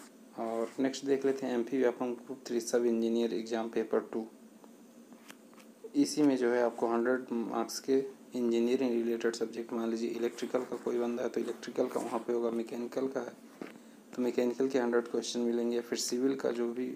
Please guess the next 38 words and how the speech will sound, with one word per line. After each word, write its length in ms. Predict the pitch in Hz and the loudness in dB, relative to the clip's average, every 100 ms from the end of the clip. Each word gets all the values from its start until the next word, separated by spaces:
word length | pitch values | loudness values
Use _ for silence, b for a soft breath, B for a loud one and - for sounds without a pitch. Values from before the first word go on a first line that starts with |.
| 135 | -8
बंदा 300 | 127 117 117 | -4 0 4
है 120 | 123 | 2
उसके 240 | 123 - 123 | 2 -2 -2
लिए 120 | 127 | -2
civil 480 | 127 - 123 123 127 | -4 -2 2 2 2
के 140 | - | 0
सौ 160 | 117 117 | -2 -2
question 460 | 113 113 - 147 160 - B B B B B - - | 0 -2 0 -2 -2 -10 B B B B B -10 0
मिलने 220 | 120 120 | 2 4
वाले 260 | 120 117 113 | 2 2 2
हैं। 60 | |
और 120 | 113 113 | 2 4
weightage 300 | 117 117 123 | 2 2 2
सबका 320 | - - - | 4 4 4
एक 260 | - 120 117 | 2 0 0
ही 160 | 120 | 0
marks 320 | 117 113 - 117 | 0 -2 -4 -2
होगा, 140 | 120 | 0
एक 160 | 117 - | 0 0
question 280 | 117 123 117 | -2 0 0
का 140 | 143 | 0
एक 260 | - 113 - | 0 0 -2
ही 140 | 120 | -10
marks, 320 | 120 120 - | -10 -10 -6
ठीक 160 | 135 147 | -6 -4
है। 80 | 147 - B B B B B B - | -6 -10 B B B B B B -4
The 100 | 120 120 | -2 2
questions 520 | 123 - 143 143 139 | 0 2 0 0 2
will 200 | 120 120 | 2 4
be 100 | 131 131 123 | 2 0 -2
objective 440 | 113 123 - 127 | -2 -2 0 0
type 400 | 123 117 - - | 0 -2 -6 -2
only। 320 | 117 113 113 - - - - - - - | 0 2 2 -2 -14 -20 -20 -20 -12 -4
Questions 400 | 120 - 135 - | -4 0 -2 0
क्या 140 | 135 | 0
होंगे, 220 | 127 143 | 2 0
Objective 480 | 139 113 117 113 120 | 0 0 0 0 0
type 240 | 113 110 | 0 -2